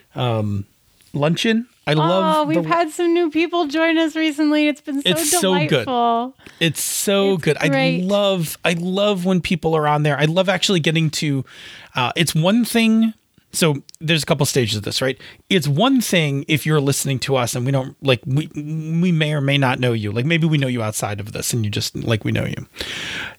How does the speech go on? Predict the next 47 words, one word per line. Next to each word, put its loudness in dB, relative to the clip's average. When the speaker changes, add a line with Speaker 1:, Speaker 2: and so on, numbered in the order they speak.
Speaker 1:
It's 0
another 2
thing -4
if -2
I 4
know 4
you 2
because 0
you're 2
now 0
a -2
patron 0
and 2
you're -2
in -4
the -6
Slack -4
room, -6
right? -2
Like, 0
that's 0
fun 0
because 0
I 4
can 0
interact 0
with -2
you. 0
But 2
I 4
know 4
you 4
as, 2
like, 2
a -2
chat -2
icon 0
and -2
a 0
name. -2
Speaker 2:
Yes. -2
Speaker 1:
It's, 2
like, 2
a 2
whole 0
other 4
thing 2